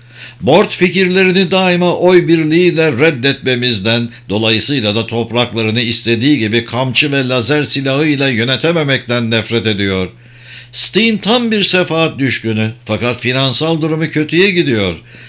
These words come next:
Zararını telafi etme arzusu oldukça güçlü bir dürtüdür. Bu hepinizde var. Olası bütün güdüler, kıskançlık, güce duyulan açlık, para kazanma arzusu,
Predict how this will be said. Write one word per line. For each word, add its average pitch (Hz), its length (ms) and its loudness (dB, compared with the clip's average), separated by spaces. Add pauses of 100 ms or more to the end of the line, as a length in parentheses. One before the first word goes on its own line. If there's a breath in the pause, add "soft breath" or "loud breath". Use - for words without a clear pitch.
(100)
Zararını 117 640 0
telafi 120 460 -2
etme 120 340 -2
arzusu 117 460 -2
oldukça 127 520 0
güçlü 139 460 0
bir 147 200 2
dürtüdür. 107 580 0 (160)
Bu 98 160 -2
hepinizde 113 520 0
var. 90 420 -4 (680 loud breath)
Olası 185 460 2
bütün 180 440 0
güdüler, 113 800 -2
kıskançlık, 107 760 -4 (180)
güce 113 360 -2
duyulan 110 380 -2
açlık, 85 460 -4 (140)
para 107 280 -2
kazanma 113 520 -2
arzusu, 92 640 -4